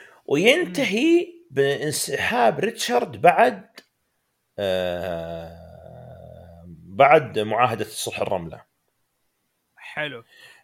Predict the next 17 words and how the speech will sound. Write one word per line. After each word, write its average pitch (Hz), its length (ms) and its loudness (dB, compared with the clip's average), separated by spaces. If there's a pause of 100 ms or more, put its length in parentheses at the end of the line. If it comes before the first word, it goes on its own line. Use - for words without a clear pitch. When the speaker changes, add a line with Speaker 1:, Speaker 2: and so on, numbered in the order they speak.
(140)
Speaker 1:
ليش؟ 139 560 8
هو 165 200 2
حب 147 340 0
يحيل 139 440 -2
إلى 123 220 0
موضوع، 120 720 -2
آه، 87 140 0
الثورة 175 640 2
Speaker 2:
تم-، 127 160 -16 (340)
تمام، 151 100 -4
Speaker 1:
والنكسة، 180 640 8
Speaker 2:
تمام. 156 220 -4 (320)
Speaker 1:
وإنه 156 260 0
Speaker 2:
أيوة. 180 240 4
Speaker 1:
بالأخير 185 440 8
نبي 165 180 4
ننتصر. - 580 -2